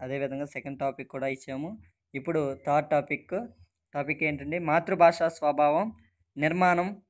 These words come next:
ప్రాధాన్యత, భాషోత్పత్తి వాదాలు, అదేవిధంగా ధ్వని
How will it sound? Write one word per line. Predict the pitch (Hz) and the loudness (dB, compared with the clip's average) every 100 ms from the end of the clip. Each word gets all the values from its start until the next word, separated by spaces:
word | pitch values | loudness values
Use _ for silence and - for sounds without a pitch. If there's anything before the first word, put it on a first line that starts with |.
| _ | _
ప్రాధాన్యత, | 156 151 160 160 156 156 151 151 139 127 - _ _ - | 2 4 6 4 2 0 2 4 2 0 -12 _ _ -2
భాషోత్పత్తి | 139 165 185 208 - 185 180 180 | 6 8 8 0 0 -2 0 4
వాదాలు, | 156 156 160 156 156 139 127 - _ | 6 8 6 6 4 0 -4 -12 _
అదేవిధంగా | - 160 170 165 160 165 202 226 - | -4 0 2 2 -2 0 0 0 -8
ధ్వని | 131 156 190 226 | 2 4 4 0